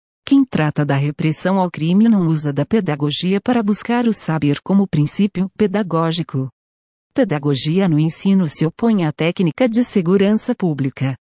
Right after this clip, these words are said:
O uso do remédio é contraindicado com efeito devastador na conduta futura de crianças e adolescentes. O artigo cento e quarenta e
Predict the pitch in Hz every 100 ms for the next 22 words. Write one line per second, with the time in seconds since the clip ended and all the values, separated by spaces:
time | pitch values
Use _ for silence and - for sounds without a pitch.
0 | _ _ _ _ - 151 170 185 175 143
1 | 143 151 147 147 175 202 180 208 233 240
2 | 247 240 - 226 220 226 233 233 - 151
3 | 160 190 180 196 214 202 - 170 165 196
4 | 214 196 151 151 208 254 247 - 214 -
5 | 208 170 143 - 208 196 170 - 190 214
6 | 226 208 240 240 - 170 147 - 127 -
7 | - - _ _ _ _ _ 302 302 262
8 | - - 202 220 - 254 277 180 147 151
9 | 156 165 190